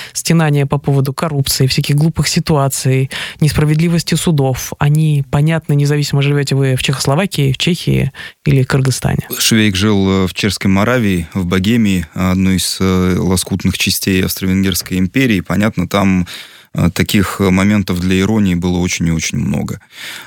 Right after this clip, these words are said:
Speaker 2: А, но, э, то, как он отзывался, например, э, о том, стоит ли идти умирать за государя-императора, здесь, конечно, его никогда поймать-то не могли. Вот поэтому, потому что вот эти его пангерики, они подводили его под различные статьи, которые невозможно было доказать. В словах, по идее, ничего нет,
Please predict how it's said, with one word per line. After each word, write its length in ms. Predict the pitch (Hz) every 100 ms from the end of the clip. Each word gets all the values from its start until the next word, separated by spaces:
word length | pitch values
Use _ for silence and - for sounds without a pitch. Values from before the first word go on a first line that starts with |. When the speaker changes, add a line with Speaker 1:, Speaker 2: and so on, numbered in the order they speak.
| -
Speaker 2:
А, 200 | 92 92
но, 480 | 92 107 147 160 147 -
э, 580 | 113 117 107 107 104 143
то, 140 | - 151
как 180 | 143 147
он 80 | 143
отзывался, 500 | 127 135 185 196 139
например, 540 | 120 123 123 117 107
э, 260 | 104 101 98 -
о 400 | 110 113 107 101 _
том, 400 | 123 113 101 92
стоит 420 | - - 117 107 -
ли 280 | 107 -
идти 280 | 92 - 117
умирать 580 | 104 101 104 107 - -
за 420 | 98 95 104 104
государя-императора, 1120 | 98 95 104 101 107 101 131 190 214 113 92 85
здесь, 220 | 104 -
конечно, 600 | - 107 - 110 98 87 - - _ _
его 180 | 95 107
никогда 300 | 113 107 110
поймать-то 640 | 90 95 117 - 85 - 78
не 80 |
могли. 320 | 87 90 87 80
Вот 160 | -
поэтому, 380 | - 92 95 87
потому 200 | - 95
что 140 | -
вот 100 | 92
эти 160 | 95 92
его 120 | 95
пангерики, 540 | - 98 104 151 113 -
они 200 | 101 101
подводили 500 | 90 95 101 117 92
его 140 | 95
под 180 | 90 90
различные 460 | 95 110 - -
статьи, 440 | 87 104 95 175 143
которые 400 | - - 120 101
невозможно 640 | 95 98 90 101 107 107
было 300 | 95 95 90
доказать. 480 | 85 - 101 101 80
В 80 | -
словах, 380 | - 98 117 -
по 120 | 92
идее, 140 | 92 92
ничего 340 | 95 - 92
нет, 220 | 110 190